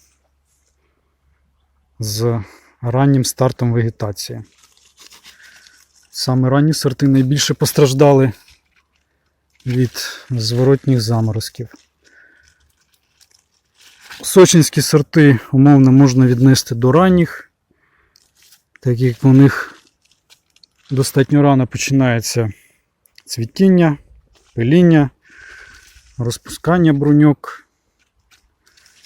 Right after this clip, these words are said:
дозрівання плодів. У нас тут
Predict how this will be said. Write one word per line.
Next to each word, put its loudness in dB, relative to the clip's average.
дозрівання 0
плодів. 0
У -6
нас 0
тут -16